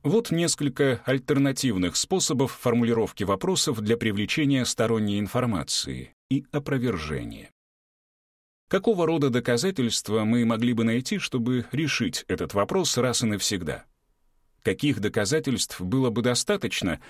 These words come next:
чтобы убедить независимого стороннего наблюдателя? Какое доказательство могло бы убедить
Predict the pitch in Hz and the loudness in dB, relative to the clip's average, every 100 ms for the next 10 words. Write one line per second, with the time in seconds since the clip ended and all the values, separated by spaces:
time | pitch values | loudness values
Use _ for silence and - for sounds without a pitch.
0 | - - 123 123 - 117 110 120 165 - | -12 -4 0 0 -2 -2 0 0 -4 -4
1 | 117 135 139 180 156 - 98 87 92 - | 2 2 2 0 -2 0 0 0 0 0
2 | 117 101 92 90 104 107 139 135 - - | 2 2 0 0 0 0 -2 -2 -4 -8
3 | - _ _ _ _ _ _ _ _ _ | -12 _ _ _ _ _ _ _ _ _
4 | - 139 135 90 73 - 98 165 139 85 | -2 0 2 0 -2 -2 0 0 -2 -2
5 | - 92 - - - 117 120 135 120 117 | -2 -4 -6 -12 -2 0 2 2 2 2
6 | 104 113 139 139 | 2 0 -2 -4